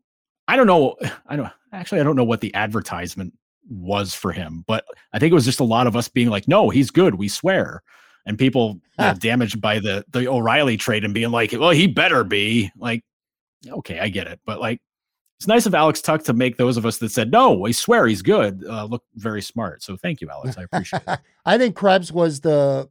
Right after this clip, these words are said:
Speaker 2: the centerpiece because he's the prospect. He's a young guy who hasn't
Speaker 1: Yeah.
Speaker 2: really played. And Tuch was that reliable top nine forward, but he, he's been, he's been even better than that. We'll talk next week more about the Sabres again. They're on a break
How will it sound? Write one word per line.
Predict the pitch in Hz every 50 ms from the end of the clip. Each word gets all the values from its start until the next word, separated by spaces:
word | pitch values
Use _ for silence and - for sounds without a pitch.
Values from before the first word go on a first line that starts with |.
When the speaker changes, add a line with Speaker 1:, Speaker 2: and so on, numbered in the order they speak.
| _ 131
Speaker 2:
the | 127 135 120
centerpiece | - - - 165 165 156 156 - - 156 151 143 -
because | - 127 139 139 120 113
he's | 139 135 139
the | - 117
prospect. | _ - 135 131 131 131 - - 139 139 139
He's | 127 127 107
a | 113
young | 120 123 123 123 123
guy | 120 127 127 120
who | 120
hasn't | 120 117 123 123
Speaker 1:
Yeah. | 123 117
Speaker 2:
really | 107 -
played. | _ - 120 120 120 120 - _ _ _ _ -
And | 139 135 117 -
Tuch | - 139 151 147 - -
was | 139 139 135 127 113 - _ _ _ _ _ _ _ _ -
that | 135 139 143 143 -
reliable | 156 143 135 135 139 139 139 143 139 123 127 139 135 131 127 123 123 120 113 - - _ _ _ _ _ _
top | - 127 127 113 - _ _ _ _ -
nine | 110 110 104 107 113 123 120
forward, | - - - 107 101 98 98 98 98 95
but | 98 98 98
he, | 110 127 123 123 135 143 147
he's | 147 131
been, | 123 139 131 127 117 113 104 98 - _ _ _ _ _ _ _ _ _ _ _ _ -
he's | 254 247 175
been | 175 185 165 147
even | 139 120 117 110 92
better | 117 113 110 110 110
than | 107 107 107
that. | 110 110 113 123
We'll | 131 165 226 254
talk | - 220 220 226 196 - -
next | 147 147 156 - - -
week | 156 143 -
more | 127 135 135 131 135
about | 127 131 131 127 123 - _ _ _ _ _ _ _ _
the | - 110
Sabres | - 135 131 123 113 117 107
again. | 117 123 120 123
They're | 147 165 160
on | 147 139 127
a |
break | 101 - 131 127 123 113 _